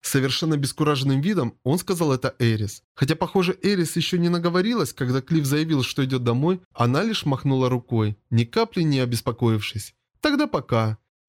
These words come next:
Такое отношение совершенно отличалось от эмоций, что она проявила ранее, страстно рассказывая о Рудеусе. Пока он еще мог видеть ее фигуру, Клифф молча провожал ее взглядом. Этот мужчина по имени Рудеус, что мог так повлиять на столь сильную, прекрасную, идеальную Эрис до такой степени?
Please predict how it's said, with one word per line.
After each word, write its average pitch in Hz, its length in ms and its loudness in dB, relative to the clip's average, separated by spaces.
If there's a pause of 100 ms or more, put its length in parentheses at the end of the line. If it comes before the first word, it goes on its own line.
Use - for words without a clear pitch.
Такое 147 260 0
отношение 156 420 0
совершенно 135 460 -2
отличалось 202 480 0
от 143 140 -4
эмоций, 143 380 0
что 123 200 -2
она 160 160 0
проявила 120 480 2
ранее, 110 400 2
страстно 170 440 -2
рассказывая 160 520 0
о - 20 2
Рудеусе. 113 640 0 (280)
Пока 131 240 0
он 170 100 4
еще 175 220 2
мог 180 220 0
видеть 170 280 0
ее 165 80 4
фигуру, 175 520 0
Клифф 131 340 -2
молча 190 340 0
провожал 123 460 0
ее 135 120 2
взглядом. 113 600 0 (340)
Этот 143 200 0
мужчина 175 400 0
по 180 120 0
имени 180 200 4
Рудеус, 185 440 0
что - 180 -2
мог 139 260 0
так 151 200 -2
повлиять 151 380 0
на 135 100 0
столь 139 260 0
сильную, 147 400 -6
прекрасную, 139 600 0
идеальную 135 580 0
Эрис 151 320 2
до 117 180 -2
такой 139 240 -2
степени? 120 600 0